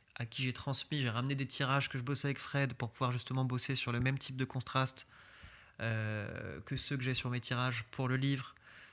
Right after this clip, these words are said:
Du coup, il y a une vraie complémentarité entre les objets, euh, tirages et les objets livres, euh, qui vont complètement ensemble, et entre ces artisans, en fait, que, qui, qui ont pu travailler ensemble. Moi, l'artisan photographe, entre guillemets, avec mon moyen format, euh,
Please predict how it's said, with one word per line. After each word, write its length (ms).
Du 80
coup, 100
il 40
y 40
a 40
une 200
vraie 260
complémentarité 800
entre 260
les 160
objets, 400
euh, 600
tirages 520
et 60
les 160
objets 240
livres, 340
euh, 540
qui 200
vont 160
complètement 480
ensemble, 480
et 120
entre 240
ces 240
artisans, 440
en 60
fait, 240
que, 240
qui, 240
qui 160
ont 80
pu 200
travailler 340
ensemble. 480
Moi, 160
l'artisan 440
photographe, 460
entre 220
guillemets, 280
avec 300
mon 80
moyen 220
format, 480
euh, 200